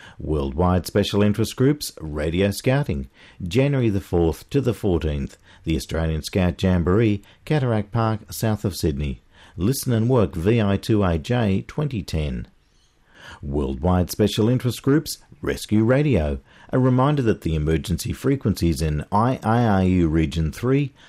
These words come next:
are three point six, seven point one one, fourteen point three, eighteen point one six,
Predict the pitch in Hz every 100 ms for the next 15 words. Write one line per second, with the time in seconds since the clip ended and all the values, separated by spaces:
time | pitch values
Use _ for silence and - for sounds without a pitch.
0 | - 120 117 - 143 - 117 87 - 110
1 | - - - _ - - 80 65 65 82
2 | 82 82 90 90 90 104 139 - - -
3 | 120 143 139 127 113 117 98 - 123 131
4 | 80 65 - - - - 143 139 123 113
5 | 101 87 85 82 82 - 82 -